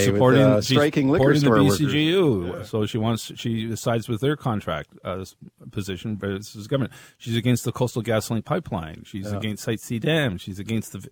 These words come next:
Speaker 2: uh, Vancouver Police. She's against the R C M P. Uh, any number of policies. It would be fascinating to see her as premier over a cabinet that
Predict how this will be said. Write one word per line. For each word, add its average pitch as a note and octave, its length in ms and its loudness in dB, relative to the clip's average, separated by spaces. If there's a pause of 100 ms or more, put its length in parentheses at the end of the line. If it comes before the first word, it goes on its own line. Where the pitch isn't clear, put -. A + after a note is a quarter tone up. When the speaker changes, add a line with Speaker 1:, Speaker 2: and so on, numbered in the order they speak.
Speaker 2:
uh, G2+ 160 -6
Vancouver G#2+ 400 -4
Police. - 760 -6
She's G2+ 120 -14
against G#2+ 280 -6
the G#2 100 -4
R G2+ 120 -2
C G#2+ 180 -6
M G#2+ 100 -2
P. F3+ 360 -4 (520)
Uh, G#2 540 -2
any D3+ 220 0
number D#3 260 2
of B2+ 80 -2
policies. B2+ 480 0
It A#2+ 60 -2
would A#2+ 120 -2
be C3 120 2
fascinating C3 840 2
to - 140 -4
see C#3+ 280 0
her G#2 400 -2 (200)
as G2 220 -10
premier C3+ 540 -2
over A2 300 -2
a G#2 60 -4
cabinet B2 600 -6 (600)
that A2 380 -2